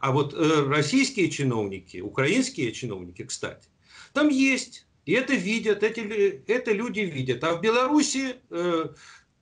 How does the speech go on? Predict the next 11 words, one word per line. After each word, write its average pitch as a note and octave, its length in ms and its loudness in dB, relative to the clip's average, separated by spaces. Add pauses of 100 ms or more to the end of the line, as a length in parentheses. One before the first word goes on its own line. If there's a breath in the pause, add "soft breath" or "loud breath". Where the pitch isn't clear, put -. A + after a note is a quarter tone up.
чиновники C4 600 0
ходят E3+ 440 2
тихенько, B3 540 0
так G3+ 240 -2
сказать, F#3 580 0 (120)
э, D#3 280 0
ручки D#3 480 0
сложены, A#3+ 800 2
мы F3+ 180 2
такие E3 360 0
бедненькие. G3+ 840 2